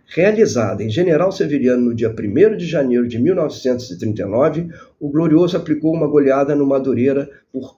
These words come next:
onze a três. Portanto, essas foram as seis maiores goleadas que o Botafogo aplicou em seus adversários, eh, na disputa do Campeonato Carioca.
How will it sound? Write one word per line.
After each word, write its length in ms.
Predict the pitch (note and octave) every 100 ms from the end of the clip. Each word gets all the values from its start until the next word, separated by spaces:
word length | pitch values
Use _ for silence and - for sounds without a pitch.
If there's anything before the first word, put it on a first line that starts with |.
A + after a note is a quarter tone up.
| -
onze 560 | C#3 F3+ E3 D#3 C#3+ -
a 100 | B2
três. 720 | - B2+ A#2 G#2 - - - _ _ _ _ _ _ -
Portanto, 600 | - - C3+ E3 F3+ - - _ -
essas 600 | A#2 C3 - D#3 - - - _
foram 500 | B2 B2 C3 C3+ - -
as 200 | C3 A#2+ - - -
seis 240 | C3+ B2+
maiores 360 | A#2+ A2 A2 A2+
goleadas 800 | A2+ G#2+ G2+ A2 - - - - _ _ _ _ _ _
que 80 | -
o 20 |
Botafogo 560 | A2+ A#2 A2 - A2 A2
aplicou 380 | A2 G#2 A2
em 80 | G#2+
seus 240 | G#2+ G#2 G#2+
adversários, 840 | G#2 A2 - A#2 A#2 A#2 - - - _ - - - - - _ -
eh, 180 | - - - -
na 140 | B2+
disputa 540 | A#2+ A2+ A2+ - B2 A#2+
do 120 | A2+
Campeonato 640 | A2+ G#2+ A2 A#2+ A#2 A2 G#2+
Carioca. 680 | A2+ A#2+ C3+ A#2 - -